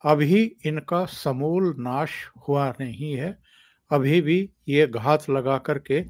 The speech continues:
अपनी उपस्थिति दर्ज करा रहे हैं। इस पर आएंगे, लेकिन इससे पहले पाकिस्तान में इस समय जो कुछ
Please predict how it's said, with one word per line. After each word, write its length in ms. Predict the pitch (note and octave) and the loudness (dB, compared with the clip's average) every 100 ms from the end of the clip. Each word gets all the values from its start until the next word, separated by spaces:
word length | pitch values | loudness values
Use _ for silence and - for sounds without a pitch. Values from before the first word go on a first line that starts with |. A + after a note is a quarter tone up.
| - _ _ _ - | -12 _ _ _ 0
अपनी 500 | C#3+ C#3+ C#3+ F3 - | 2 2 -2 -2 -2
उपस्थिति 680 | C#3 A#2+ C#3 - - A#2 D3+ | -4 0 -2 -2 -8 -6 -6
दर्ज 320 | C#3 B2+ C3+ A#2 | -2 0 0 -2
करा 280 | - A#2+ | -6 -6
रहे 300 | A#2+ A2 A2+ | -6 -6 -8
हैं। 220 | A2 A2 A2 _ _ _ - _ _ | -10 -14 -18 _ _ _ -20 _ _
इस 160 | E3 D#3+ | 2 4
पर 180 | - G3+ | 8 10
आएंगे, 440 | E3+ A3+ F3 F#3+ - _ _ _ _ _ _ - | 10 8 6 2 -2 _ _ _ _ _ _ 4
लेकिन 360 | F3+ B3+ A#3 - | 6 6 2 0
इससे 320 | E3 - C4+ | -2 0 -2
पहले 540 | C4 E3+ C#3 F3+ A#2 - _ _ _ | 0 2 2 2 2 -4 _ _ _
पाकिस्तान 600 | D3+ D3 C4 - B3+ B3 | -2 2 2 2 0 0
में 220 | A#3 A3+ | 2 2
इस 160 | G3 - | 2 0
समय 200 | F#3 F3 | -2 0
जो 160 | D#3+ D#3 | 0 0
कुछ 200 | E3+ | 0